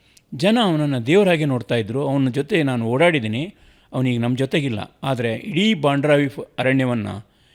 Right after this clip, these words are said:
ಅವತ್ತು ಒಬ್ಬ ರೇಂಜರ್ ಒಂದು ಹೆಸರು ಇಟ್ಟಿದ್ದಾನೆ, ನಾಗಪ್ಪ ಜುಮ್ಮಣ್ಣ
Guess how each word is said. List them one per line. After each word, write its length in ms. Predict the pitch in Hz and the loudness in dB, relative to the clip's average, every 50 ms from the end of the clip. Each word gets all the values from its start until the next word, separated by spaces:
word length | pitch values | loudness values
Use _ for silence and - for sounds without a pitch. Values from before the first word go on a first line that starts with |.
| _ _ _ _ _ _ _ _ _ _ _ _ _ _ _ _ - | _ _ _ _ _ _ _ _ _ _ _ _ _ _ _ _ -8
ಅವತ್ತು 420 | 117 123 156 160 - - - 139 | -6 -4 -4 -6 -8 -10 -10 -8
ಒಬ್ಬ 240 | 117 107 104 113 - | -8 -6 -6 -6 -4
ರೇಂಜರ್ 420 | - 104 120 135 147 135 156 123 | -4 -2 -2 -2 -2 -2 -2 -4
ಒಂದು 220 | 107 110 107 92 87 | -4 -4 -6 -6 -8
ಹೆಸರು 260 | 104 - - 139 135 | -10 -8 -6 -6 -6
ಇಟ್ಟಿದ್ದಾನೆ, 400 | 127 - - 110 101 95 85 85 | -6 -6 -6 -8 -8 -8 -10 -10
ನಾಗಪ್ಪ 580 | 98 110 113 117 127 123 131 120 - - 160 | -8 -4 -4 -2 -2 -2 -4 -6 -6 -6 -4
ಜುಮ್ಮಣ್ಣ 640 | 117 110 101 120 120 120 117 120 120 117 120 135 | -4 -4 -2 -2 0 0 0 0 0 -2 -2 -2